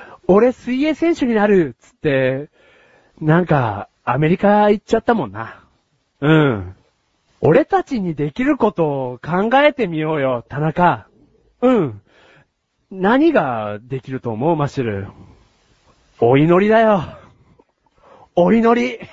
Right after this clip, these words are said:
これって万物がさ、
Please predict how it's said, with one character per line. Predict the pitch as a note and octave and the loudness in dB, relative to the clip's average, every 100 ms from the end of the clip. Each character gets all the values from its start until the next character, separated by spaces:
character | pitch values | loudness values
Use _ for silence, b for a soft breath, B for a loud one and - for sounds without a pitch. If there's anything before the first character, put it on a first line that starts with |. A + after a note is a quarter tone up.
| _ _ _ _ - - B B B | _ _ _ _ -20 -20 B B B
こ | - G#3 | 0 2
れ | C4+ | 2
っ | |
て | - C#4 | 2 0
万 | G3 D4+ F#4 | 0 -2 -2
物 | D#4 A#3 | -6 -6
が | G3 | -4
さ、 | B3 G#3 | -2 -2